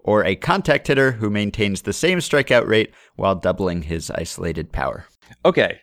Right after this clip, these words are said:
Speaker 2: so with, uh, with email shows, we, we don't historically do research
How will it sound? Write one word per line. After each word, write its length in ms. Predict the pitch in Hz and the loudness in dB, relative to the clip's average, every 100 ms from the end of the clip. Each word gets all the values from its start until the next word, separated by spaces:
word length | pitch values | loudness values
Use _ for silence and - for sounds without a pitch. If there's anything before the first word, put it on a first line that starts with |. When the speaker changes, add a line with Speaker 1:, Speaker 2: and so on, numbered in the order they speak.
| _ | _
Speaker 2:
so 400 | - - 156 135 | -6 4 6 6
with, 360 | 101 151 156 - | 4 2 2 2
uh, 240 | 135 123 110 | 4 4 4
with 240 | 139 - | 2 2
email 320 | 170 143 117 | 2 2 2
shows, 380 | 110 113 107 104 | 2 2 2 0
we, 420 | 113 131 180 170 92 | -2 0 0 0 -2
we 180 | 139 226 | 0 2
don't 460 | 165 139 113 - | 4 4 4 -2
historically 680 | 110 - - 104 104 110 107 - - _ | -8 -6 0 0 2 0 0 -4 -20 _
do 340 | - 110 117 113 | 0 2 2 2
research 600 | 113 123 - 143 - - | 0 0 0 -2 -2 -14